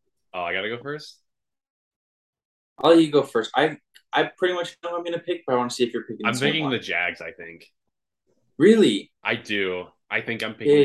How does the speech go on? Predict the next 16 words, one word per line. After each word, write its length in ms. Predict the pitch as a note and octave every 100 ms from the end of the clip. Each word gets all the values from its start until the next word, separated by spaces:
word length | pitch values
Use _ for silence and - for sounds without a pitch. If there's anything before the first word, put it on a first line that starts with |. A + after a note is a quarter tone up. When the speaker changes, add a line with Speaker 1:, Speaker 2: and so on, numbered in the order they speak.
| B2
Speaker 2:
Hey, 60 |
Speaker 1:
Jags. 240 | F2+ E2 D#2+
Speaker 2:
I'm 160 | C#3 D3
picking 400 | F#3 F#3 F#3+ E3+
Commanders 540 | D#3 C#3 C3+ D3 D#3
because 300 | C3+ C3 C3+
I 40 | B2
do 180 | B2+ C3
have 240 | B2 - -
Scary 400 | - B2 B2 A#2
Terry 340 | - A#2 A#2+
on 100 | B2
my 100 | B2+
team. 340 | B2 - C3+ D#3 - _
Speaker 1:
<laughs> 80 | C#3+ _ _ _ _ _ B2
Speaker 2:
But 300 | C3+ A2+